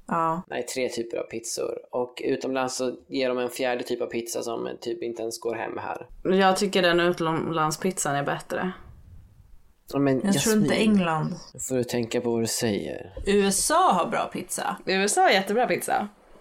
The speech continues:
Speaker 1: Resten är skit.
Speaker 3: Grekland åt jag en jättegod pizza en gång.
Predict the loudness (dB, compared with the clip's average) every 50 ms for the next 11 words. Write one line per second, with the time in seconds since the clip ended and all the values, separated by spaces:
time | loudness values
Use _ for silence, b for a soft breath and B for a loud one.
0 | B B B B B B B B B _ _ _ -6 -4 -2 0 0 0 -2 -4
1 | -4 -4 -2 -2 -2 -2 -6 -8 -8 -4 -4 -4 -4 -6 -12 -16 -16 -16 -16 -16
2 | -18 -20 -20 -20 -20 -20 -20 _ _ -20 -20 -20 -20 -20 -20 -20 -20 -20 -20 _
3 | _ _ _ _ _ -4 0 2 4 4 4 2 0 0 0 2 2 2 2 2
4 | 0 0 0 0 0 2 2 0 0 -2 -2 -2 0 0 -2 0 0 -2 -2 -2
5 | -2 -2 0 0 0 0 0 0 -2